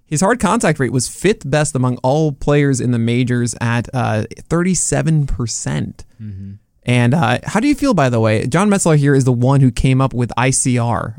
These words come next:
Speaker 1: by the way,
Speaker 2: Hmm.
Speaker 1: um, which is pretty awesome. That is ideal contact rate, taking the, uh, the outcomes in not just barrels, but also solid hits and, uh,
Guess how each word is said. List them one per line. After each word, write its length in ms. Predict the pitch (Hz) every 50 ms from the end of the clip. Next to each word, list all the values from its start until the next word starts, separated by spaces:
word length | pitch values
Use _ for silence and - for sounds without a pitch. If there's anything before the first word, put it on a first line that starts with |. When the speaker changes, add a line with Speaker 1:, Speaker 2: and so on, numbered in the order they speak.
| -
Speaker 1:
by 200 | - - - - -
the 80 | -
way, 320 | - - - - 139 202 196 - _ -
Speaker 2:
Hmm. 220 | 117 110 104 92 82 82
Speaker 1:
um, 140 | - 113 110
which 120 | 110 107 -
is 100 | 101 -
pretty 260 | - - - - 92
awesome. 420 | - - - - 165 196 190 135
That 160 | 107 98 101
is 100 | 113 110 - -
ideal 320 | 123 117 110 123 127 120
contact 500 | 117 - - 120 123 113 131 120 117 -
rate, 160 | 127 131 131
taking 300 | - - 127 117 127 123
the, 320 | 117 123 120 120 120 120 113 - _ _ _ _ _ _ _ -
uh, 160 | 113 113 107
the 180 | 107 123 - -
outcomes 460 | 135 147 147 - - 156 147 131 135
in 180 | 139 139 135 - - - - _ _ -
not 240 | 143 135 147 165 135
just 320 | - 147 147 127 131 127
barrels, 640 | 127 131 131 127 120 104 95 95 104 - - - - -
but 120 | - 113
also 380 | 107 107 104 110 - 107 110 101
solid 440 | 107 - - 147 151 151 151 147 147
hits 360 | 156 143 143 139 - - -
and, 340 | - 110 110 107 107 98 98
uh, 340 | 98 101 98 101 107 104